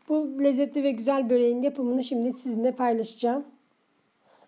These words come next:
Öncelikle tavamın içine şöyle üç dört yemek kaşığı kadar sıvı yağ ekliyorum.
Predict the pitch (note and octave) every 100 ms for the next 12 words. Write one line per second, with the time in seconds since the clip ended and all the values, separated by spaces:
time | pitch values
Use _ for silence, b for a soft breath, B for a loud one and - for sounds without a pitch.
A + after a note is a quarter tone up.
0 | _ D4+ D4 D4 C#4+ D4 D4 D4+ C#4 C4+
1 | C4+ C4 C#4+ C4 C#4+ C4 B3+ C#4+ C#4 C4+
2 | C4+ C4 C4 - C#4+ B3 A#3+ B3 A#3 B3+
3 | B3 B3 B3+ B3 C#4 B3 A3+ D4+